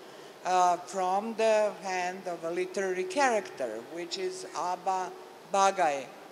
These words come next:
Baba Yaga, Abba Bagai, um,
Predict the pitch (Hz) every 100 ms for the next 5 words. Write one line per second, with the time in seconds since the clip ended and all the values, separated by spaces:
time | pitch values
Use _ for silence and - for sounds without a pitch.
0 | - - - - 175 175 165 165 185 196
1 | 190 - 170 160 165 165 - 143 165 190
2 | 202 190 - - - - 190 202 202 196